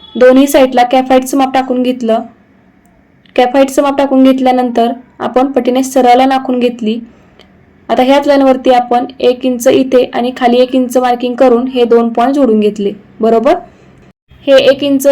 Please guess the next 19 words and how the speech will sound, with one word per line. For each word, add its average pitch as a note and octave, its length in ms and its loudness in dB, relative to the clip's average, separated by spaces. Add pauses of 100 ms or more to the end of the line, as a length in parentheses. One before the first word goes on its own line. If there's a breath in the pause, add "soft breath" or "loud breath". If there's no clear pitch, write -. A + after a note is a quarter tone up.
(140)
सोडून C#4 400 2
आपण A#3+ 300 -2
ह्या C4 200 2
लाईनचा B3 340 0
मध्य C4 320 0
काढला A#3+ 320 0
आणि A#3+ 160 -2
मध्यापासून A#3+ 600 -2
वरती C4 320 0
पट्टीने A#3+ 420 -4
सरळ A#3 420 0
लाईन B3 140 2
आखून B3 300 -4
घेतली. A#3+ 320 -2 (480 loud breath)
ह्या C#4+ 120 2
लाईनीचे C4+ 340 2 (100)
तीन C#4+ 160 -2
समान B3+ 360 -2
भाग C4+ 140 0